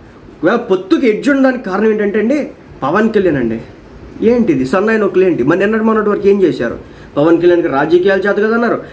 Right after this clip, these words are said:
పవన్ కళ్యాణ్ ఓడిపోతారన్నారు, పవన్ కళ్యాణ్ పిఠాపురంలో ఓడిపోతారని ప్రచారం చేసినటువంటి సన్నాసులు వీళ్ళంతా. ఈ రోజున మనకి కాకమ్మ కబుర్లు, నీతి కబుర్లు, నీతి వాక్యాలు, రాజకీయ హితబోధలు చేస్తున్నటువంటి పరిస్థితి. ఎవడు ఎటు తిప్పితే ప్లేట్. ఇప్పుడు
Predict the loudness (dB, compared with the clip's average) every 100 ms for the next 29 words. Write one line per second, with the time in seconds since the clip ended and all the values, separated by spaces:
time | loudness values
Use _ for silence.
0 | -10 -4 0 0 0 2 2 4 2 2
1 | -2 -2 -2 -2 -4 -6 -8 -4 -2 0
2 | 0 0 -2 -6 -8 -4 -4 -2 0 2
3 | 0 0 -2 0 0 0 2 2 0 -2
4 | 0 0 0 0 0 -2 -2 -2 -6 -14
5 | -20 -20 -2 2 2 2 0 0 0 -4
6 | -8 -14 -4 -2 -2 -2 -2 -2 -2 -2
7 | 0 0 2 2 2 2 0 0 0 2
8 | 2 2 2 2 2 0 -2 -4 0 0
9 | -2 -6 -8 -2 0 0 0 0 0 -2
10 | -2 -2 0 0 0 0 -2 -2 -2 -6
11 | -8 -16 -20 -20 -20 -18 -16 -16 -18 -2
12 | 0 2 2 0 -2 -2 -2 -2 -2 -2
13 | -4 -4 -2 0 0